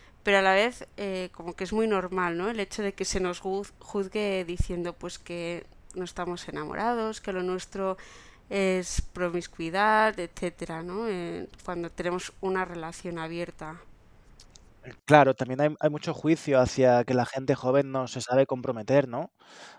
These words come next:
Speaker 2: Eh, claro, porque ahora, lo que decía mi abuela, "Ahora estáis todos con todos y aquí nadie se compromete". Em, vale, sí, las cosas han cambiado, no significa que no nos podamos comprometer,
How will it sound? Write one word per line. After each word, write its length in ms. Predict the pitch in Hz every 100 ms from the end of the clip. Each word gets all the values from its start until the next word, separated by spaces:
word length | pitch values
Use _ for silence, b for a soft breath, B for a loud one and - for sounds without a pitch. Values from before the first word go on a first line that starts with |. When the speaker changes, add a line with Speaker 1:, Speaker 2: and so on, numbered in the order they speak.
| B
Speaker 2:
Eh, 920 | 135 123 120 117 113 110 110 110 110 107
claro, 260 | 147 165
porque 240 | 131 127 127
ahora, 460 | 120 139 147 143 135
lo 100 | 123
que 80 | 120
decía 200 | 117 139
mi 60 | 139
abuela, 320 | 131 127 110
"Ahora 160 | 143 170
estáis 340 | - 160 156
todos 220 | 165 165
con 180 | - 156
todos 360 | 143 113 110 110
y 40 |
aquí 340 | 127 127 143 156
nadie 220 | 147 147
se 100 | 143
compromete". 600 | 143 135 123 113 - 104 - B B B B -
Em, 800 | 127 123 113 113 110 107 113 104 _ _
vale, 340 | 131 135 - _
sí, 260 | - 165 202
las 180 | 139
cosas 240 | - 127 127
han 100 | 123
cambiado, 360 | 127 127 170 165
no 100 | 143
significa 440 | - 139 175 170
que 120 | -
no 240 | 131 127 127
nos 240 | 127 -
podamos 460 | _ 127 139 139 -
comprometer, 640 | 127 127 110 113 202 160